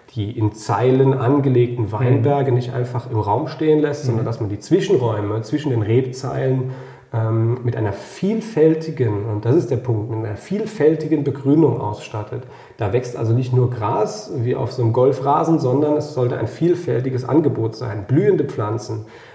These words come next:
Speaker 1: nährstoffliefernde Pflanzen, Pflanzen, die auch Bestäuber anlocken,
Speaker 2: Mhm.
Speaker 1: ja?
Speaker 2: Mhm.
Speaker 1: Ähm, dass wir eben eine Insektenvielfalt haben. Und der zweite Punkt, ganz wichtig, ist auch, dass wir viel,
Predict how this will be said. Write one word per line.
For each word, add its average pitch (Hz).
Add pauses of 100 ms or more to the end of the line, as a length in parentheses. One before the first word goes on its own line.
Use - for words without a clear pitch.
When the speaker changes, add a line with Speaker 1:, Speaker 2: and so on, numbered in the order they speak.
Speaker 1:
nährstoffliefernde 131
Pflanzen, 123
Pflanzen, 123
die 123
auch -
Bestäuber 139
anlocken, 110
Speaker 2:
Mhm. 127
Speaker 1:
ja? 117 (160)
Speaker 2:
Mhm. 120
Speaker 1:
Ähm, 113
dass 113
wir 127
eben 113
eine -
Insektenvielfalt 135
haben. 151
Und 131
der 110
zweite 110
Punkt, 160
ganz 131
wichtig, 139
ist 127
auch, 120
dass 120
wir 113
viel, 175